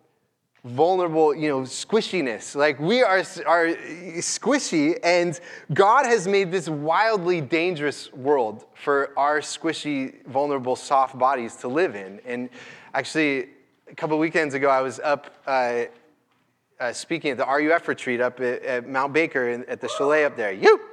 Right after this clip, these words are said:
Yeah, all right. We're getting a lot of whoops this morning. All right. Um,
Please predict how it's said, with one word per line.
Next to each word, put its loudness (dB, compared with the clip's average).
Yeah, 2
all 0
right. 4
We're -6
getting 0
a 2
lot 8
of -4
whoops 6
this -8
morning. 0
All 4
right. 4
Um, 4